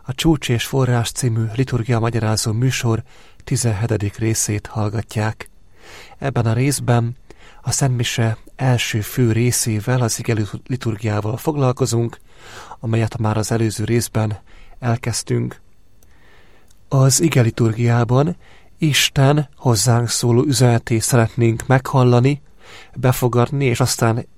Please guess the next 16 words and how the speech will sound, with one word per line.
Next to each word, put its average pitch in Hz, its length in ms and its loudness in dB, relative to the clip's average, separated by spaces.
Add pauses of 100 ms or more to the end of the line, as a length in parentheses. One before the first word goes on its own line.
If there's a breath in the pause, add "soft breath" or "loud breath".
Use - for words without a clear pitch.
életre 113 640 0 (120)
váltani, 123 500 2 (560 loud breath)
és - 80 -12
ezt 185 180 2
úgy 170 140 0
tesszük, 147 480 0
hogy 135 400 0 (840 soft breath)
a - 100 -4
legfontosabb 120 800 0
könyvből, 127 540 2
a 123 40 2
Bibliából, 117 640 0
a 117 60 -2
Szentírásból 113 1040 0 (240 loud breath)
hallgatunk 120 720 0
meg 120 300 0